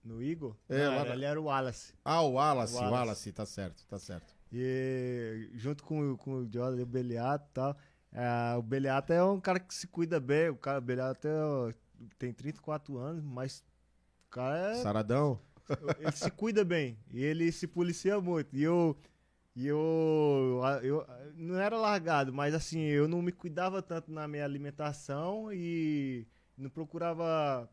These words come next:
Speaker 1: cuidar muito do meu corpo, ah, na academia, essas coisas assim. E esse cara, depois que ele chegou no Brusque aí, cara, eu comecei a acompanhar ele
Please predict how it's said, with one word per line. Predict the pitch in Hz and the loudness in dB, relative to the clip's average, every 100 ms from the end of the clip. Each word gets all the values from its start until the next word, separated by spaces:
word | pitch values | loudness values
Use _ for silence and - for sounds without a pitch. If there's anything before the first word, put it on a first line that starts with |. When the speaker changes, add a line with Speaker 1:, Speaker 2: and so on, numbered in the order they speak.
| _ _ | _ _
Speaker 1:
cuidar | - 151 165 | -8 -4 -2
muito | 165 156 | -2 -4
do | 156 | -6
meu | 160 147 | -6 -6
corpo, | 147 139 143 | -6 -6 -6
ah, | 139 131 123 117 117 | -4 -2 -2 -4 -6
na | 117 | -8
academia, | 117 117 117 113 139 151 131 | -10 -8 -8 -6 -4 -2 -4
essas | 131 | -8
coisas | - 139 | -10 -10
assim. | - 123 _ _ _ _ | -10 -16 _ _ _ _
E | 143 | -2
esse | 165 - | -2 2
cara, | 196 | 4
depois | 196 190 208 | 4 4 2
que | |
ele | 202 | 2
chegou | 190 196 196 | 0 0 0
no | 185 | 2
Brusque | 180 175 185 185 | 0 -2 -2 0
aí, | 196 | 2
cara, | 190 175 | 2 0
eu | |
comecei | 170 170 - | 2 -2 -2
a | 170 | -4
acompanhar | 175 - 160 156 143 | -4 -6 -6 -6 -4
ele | 135 143 156 151 131 | -2 -2 -4 -4 -6